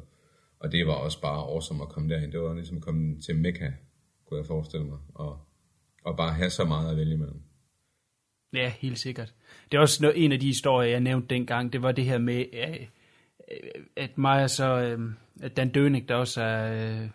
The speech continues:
Speaker 2: øh, tidligere vært på, på Review, at vi tog alle videokiosker og tanker herude i den her lille by, vi kom fra.
Speaker 1: Ja.
Speaker 2: Og da vi ligesom syntes, okay, nu havde vi set det, der var at se, og, og nyhederne, de kom jo ikke så,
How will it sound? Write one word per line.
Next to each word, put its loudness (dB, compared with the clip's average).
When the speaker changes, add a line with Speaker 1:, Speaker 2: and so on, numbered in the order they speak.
Speaker 2:
øh, -8
tidligere -2
vært -2
på, -8
på -4
Review, 0
at 0
vi 4
tog 2
alle 4
videokiosker -2
og -2
tanker 2
herude 4
i 4
den 6
her 4
lille 2
by, 0
vi 2
kom 0
fra. -2
Speaker 1:
Ja. 2
Speaker 2:
Og 2
da 6
vi 6
ligesom 4
syntes, 2
okay, 2
nu 8
havde 6
vi 4
set 2
det, 4
der 4
var 6
at 4
se, 2
og, 0
og 0
nyhederne, 2
de -4
kom 2
jo 0
ikke -2
så, 2